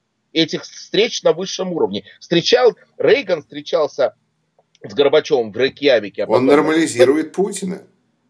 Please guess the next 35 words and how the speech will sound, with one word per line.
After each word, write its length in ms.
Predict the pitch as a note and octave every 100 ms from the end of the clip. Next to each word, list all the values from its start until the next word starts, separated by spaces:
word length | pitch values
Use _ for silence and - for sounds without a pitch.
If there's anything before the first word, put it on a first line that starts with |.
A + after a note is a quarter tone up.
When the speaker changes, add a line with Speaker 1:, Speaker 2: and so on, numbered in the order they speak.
| _ _ _ _ _ _ _ _ _ _
Speaker 1:
Кто, 200 | _ E3+
Пу-, 260 | - - D#3
кто, 220 | - C3+
Трамп? 420 | A#2+ D3 B3 - -
Speaker 2:
Трамп, 380 | E3 F3+ - A2+
это, 180 | G#2+ A#2
это 260 | F#2 A#2
ч-, 280 | - C3+ B2
Speaker 1:
Господи, 240 | A#2+ D3+ F#3+
Speaker 2:
Путин, 120 | D#3
Speaker 1:
боже, 120 | C#3+
Speaker 2:
который 160 | - C#3
Speaker 1:
ну 60 | C3
не 60 |
Speaker 2:
был, 140 | C#3+ D3
Speaker 1:
смеши. 240 | A#2+ B2
Speaker 2:
был, 240 | D3 D3+ C#3
был 300 | C#3 D3 B2+
изгоем, 720 | A#2+ G2 F#2+ F#2+ F#2 G#2 - _ _
а 120 | F#2
теперь 320 | F#2 F#2 G#2
Speaker 1:
Сейчас 140 | B2 A#2
Speaker 2:
вдруг 240 | C3 C3
Speaker 1:
я 60 | C3+
Speaker 2:
они 160 | B2+ B2
в 120 | -
Париже 420 | C3 B2 C#3 D3
встречаются 640 | - D#3 C#3+ E3 D#3+ D#3+
с 80 | D#3
Трампом. 400 | E3+ D#3+ G2 F2+
Это 200 | F#2+ A#2
вам 180 | B2 C3+
уже 160 | C3+
не 160 | C#3+ D#3
изгой. 520 | D#3+ - F3 C3+ C3+